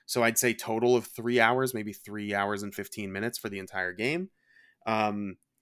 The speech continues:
the funniest part, and I'm sorry, Greg, for bringing this up, is that Greg got docked points at the beginning, and it took him, like,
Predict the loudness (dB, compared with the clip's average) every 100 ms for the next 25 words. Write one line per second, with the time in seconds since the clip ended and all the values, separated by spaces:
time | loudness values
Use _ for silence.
0 | _ _ _ _ -6 2 4 4 4 4
1 | 6 6 4 -2 _ _ _ -4 0 2
2 | 2 2 0 -2 -2 -4 -4 -2 4 6
3 | 6 4 0 2 2 4 6 6 6 6
4 | 4 2 -6 -6 -2 -2 -2 -2 0 2
5 | 2 2 0 -2 -2 -8 -6 -4 -4 -4